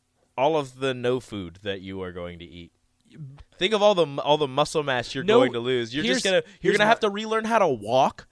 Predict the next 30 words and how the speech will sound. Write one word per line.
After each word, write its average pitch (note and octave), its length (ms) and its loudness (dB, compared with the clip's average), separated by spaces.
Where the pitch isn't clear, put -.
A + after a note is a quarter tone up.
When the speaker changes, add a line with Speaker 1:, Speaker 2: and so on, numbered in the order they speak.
Speaker 1:
You're D#3+ 100 -2
gonna E3+ 160 4
have, E3+ 160 2
maybe E3 240 -2
have E3 180 -2
to D3 80 -8
relearn D#3 320 -4
how D#3+ 140 -2
to C#3+ 80 -2
talk. B2+ 400 -2
Like, C3+ 220 -2
you're F#3+ 240 2
just F3+ 260 -8
in F#3+ 120 -2
a, D3+ 120 -2
you're D#3+ 260 -2
just D#3 300 -12
there. C3+ 320 0
You're, A#2 220 -8
I B2 100 0
don't C3+ 100 -2
know. C3+ 180 -4
What G#3 180 6
if, - 220 -4
what A3 180 4
if A#3+ 140 6
after G#3+ 240 6
Speaker 2:
Hmm. F3 100 0
Speaker 1:
seven F3+ 340 -2
years E3+ 440 -2